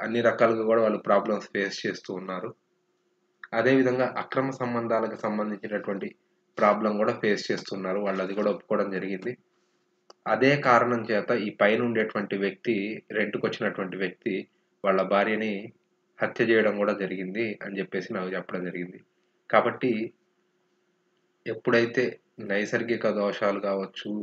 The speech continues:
ఇంటి లోపల ఉండేటువంటి దోషాలు కావచ్చు, కొన్ని సందర్భాల్లో మనం అనుకున్న దానికంటే కూడా ఎక్కువ రిజల్ట్ ఇవ్వడానికి కూడా అవకాశం ఉంటుంది.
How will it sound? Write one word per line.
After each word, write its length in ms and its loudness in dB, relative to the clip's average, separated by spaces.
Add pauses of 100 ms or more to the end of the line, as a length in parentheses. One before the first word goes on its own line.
(180)
ఇంటి 240 -2
లోపల 300 2
ఉండేటువంటి 500 -4
దోషాలు 400 -6
కావచ్చు, 380 -10 (560)
కొన్ని 200 2
సందర్భాల్లో 720 2 (480)
మనం 220 2
అనుకున్న 380 0
దానికంటే 520 2
కూడా 220 2 (160)
ఎక్కువ 300 2
రిజల్ట్ 380 0
ఇవ్వడానికి 400 2
కూడా 180 0
అవకాశం 420 -2
ఉంటుంది. 360 -14